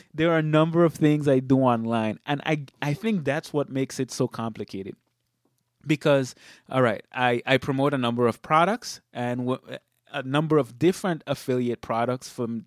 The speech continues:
different websites and different companies and so on. And when I promote those and someone purchases from those companies, I make a commission. But they're coming from multiple sources. I can have one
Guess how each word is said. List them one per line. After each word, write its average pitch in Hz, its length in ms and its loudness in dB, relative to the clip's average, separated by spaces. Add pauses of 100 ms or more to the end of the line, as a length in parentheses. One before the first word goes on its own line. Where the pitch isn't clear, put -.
different 135 580 0
websites 123 720 -2
and 107 80 -8
different 110 320 -8
companies 139 560 -6
and 117 100 -10
so 117 220 -2
on. 107 240 -6 (440)
And 135 380 0
when 151 140 0
I 151 60 2
promote 143 540 2
those 151 340 2
and 131 140 -6
someone 131 380 -6
purchases 165 1000 -4 (220)
from 170 320 0
those 156 360 4
companies, 147 680 -4 (280)
I 139 120 0
make 135 240 0
a 135 60 -2
commission. 110 540 -6 (300)
But 160 140 2
they're 170 180 4
coming 202 320 -2
from 165 320 0
multiple 185 580 2
sources. 180 800 -4 (720)
I 151 120 -2
can 190 160 2
have 165 260 0
one 156 520 4